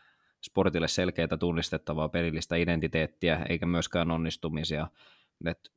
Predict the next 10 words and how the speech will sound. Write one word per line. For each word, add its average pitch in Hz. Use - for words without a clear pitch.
varsinkin 104
jos 95
ensimmäiset 90
kymmenen 85
viisitoista 85
ottelua 80
on 82
vaikeeta, 80
niin 73
kyllä 76